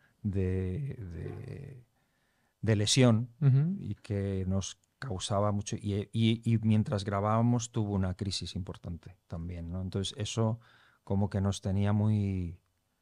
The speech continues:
Speaker 1: muy, eh, todo el tiempo pendientes de ello, ¿no?
Speaker 2: Durante la
Speaker 1: Durante la
Speaker 2: grabación.
Speaker 1: grabación. Fueron quince días, lo grabamos en quince días. Y que además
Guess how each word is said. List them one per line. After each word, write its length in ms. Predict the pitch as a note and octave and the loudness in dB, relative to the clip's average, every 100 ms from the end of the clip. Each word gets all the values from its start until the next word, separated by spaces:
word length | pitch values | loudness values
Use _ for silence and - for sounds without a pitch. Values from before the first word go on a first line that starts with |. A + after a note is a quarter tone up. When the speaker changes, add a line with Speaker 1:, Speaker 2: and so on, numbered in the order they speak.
| _ _ | _ _
Speaker 1:
muy, 1160 | G#2+ G2+ G2+ F#2+ F#2+ F2+ F2+ F2 F#2+ G2+ A2+ A#2 _ _ _ _ _ _ _ _ - | -4 0 0 0 -2 -4 -6 -8 -10 -12 -14 -18 _ _ _ _ _ _ _ _ -20
eh, 260 | - - - _ _ - - _ _ | -18 -18 -18 _ _ -20 -20 _ _
todo 140 | A2 | 2
el 40 | A2 | 6
tiempo 380 | B2+ B2 G#2+ G2 G2+ A2+ - | 8 8 6 4 -2 -8 0
pendientes 480 | A2 B2+ A#2 F#2+ | 6 8 6 4
de 100 | G2 | 2
ello, 180 | G#2 F#2 | 2 0
¿no? 160 | F#2 E3 | -2 -2
Speaker 2:
Durante 560 | A#2+ C#3 C#3 E3+ E3+ B2+ | 0 2 4 4 2 -2
la 100 | B2 | -2
Speaker 1:
Durante 380 | A2 G#2 G2+ G#2 | 0 2 2 0
la 80 | F#2+ | 0
Speaker 2:
grabación. 260 | F#2 E2 - | -2 -4 -10
Speaker 1:
grabación. 320 | - F2+ F2 | -8 -6 -6
Fueron 280 | - A2+ A#2 | 0 2 4
quince 320 | B2 A#2 A#2 | 2 4 2
días, 220 | C3+ C#3 | 2 0
lo 100 | G#2 | 0
grabamos 300 | G#2 A#2+ C#3 | 2 2 2
en 80 | B2 | 2
quince 260 | A#2 A2+ | 2 2
días. 360 | G2+ F#2 - - _ _ _ _ _ _ _ - | 0 -2 -8 -20 _ _ _ _ _ _ _ 0
Y 640 | G#2+ G#2 G2+ G2+ F#2+ F#2 | 4 4 4 2 0 -2
que 140 | - F#2 | -2 0
además 360 | G2 A#2 - | 4 2 0